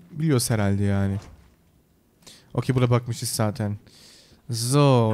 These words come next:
lobiye gidebiliriz. Aa, bize bir operatör lazım, yoksa iyileşemeyiz. İlk önce biraz su içelim.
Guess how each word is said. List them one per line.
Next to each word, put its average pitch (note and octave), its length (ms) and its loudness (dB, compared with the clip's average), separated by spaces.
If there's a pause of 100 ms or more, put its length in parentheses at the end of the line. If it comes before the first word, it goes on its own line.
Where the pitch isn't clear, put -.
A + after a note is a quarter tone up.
lobiye B2+ 220 4
gidebiliriz. A#2 680 0 (160)
Aa, A2+ 800 -6 (420)
bize C3 240 0
bir C#3 60 0
operatör C3+ 520 4
lazım, A2 400 0
yoksa A2+ 240 -2
iyileşemeyiz. A#2 680 -2 (1300)
İlk C#3+ 100 0
önce C#3 140 4
biraz C3 140 4
su C3 100 0
içelim. G#2+ 360 0